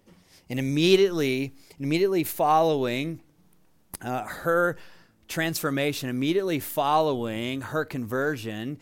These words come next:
of seeing Jesus as Rabboni, everything,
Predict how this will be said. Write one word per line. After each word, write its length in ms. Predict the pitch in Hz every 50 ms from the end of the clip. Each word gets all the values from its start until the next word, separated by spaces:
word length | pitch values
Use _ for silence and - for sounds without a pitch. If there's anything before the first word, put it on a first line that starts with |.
| - - - - _ -
of 240 | 143 127 127 117 -
seeing 360 | - - 160 165 160 151 139
Jesus 460 | 107 120 143 151 143 147 147 131 -
as 340 | - - 127 127 127 110 110
Rabboni, 540 | 131 135 127 135 123 131 131 135 135 139 139
everything, 920 | - 147 165 175 180 202 214 202 - - 175 165 165 165 160 160 147 139